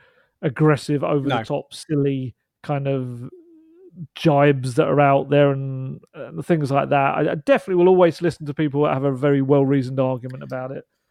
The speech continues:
Speaker 1: Um, like I say, mistakes made, but also some good things as well. Um,
Speaker 2: Absolutely. I,
Speaker 1: and
Speaker 2: ju-, I,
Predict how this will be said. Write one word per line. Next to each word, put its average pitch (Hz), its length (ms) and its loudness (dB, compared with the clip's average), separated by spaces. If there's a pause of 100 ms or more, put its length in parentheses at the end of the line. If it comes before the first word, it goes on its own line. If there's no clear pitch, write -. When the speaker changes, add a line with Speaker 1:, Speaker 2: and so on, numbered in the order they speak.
(340)
Speaker 1:
Um, 135 260 -10
like - 160 -2
I 160 40 0
say, 123 280 -10 (320)
mistakes 180 480 -2
made, 160 340 0
but 151 120 -2
also 147 320 -4
some 139 220 -14
good 131 180 -10
things 131 340 -12
as 113 140 -12
well. 131 320 -4 (220)
Um, - 100 -6
Speaker 2:
Absolutely. 135 540 -4
I, 151 80 0
Speaker 1:
and 139 80 -4
Speaker 2:
ju-, 127 80 -4
I, 160 100 2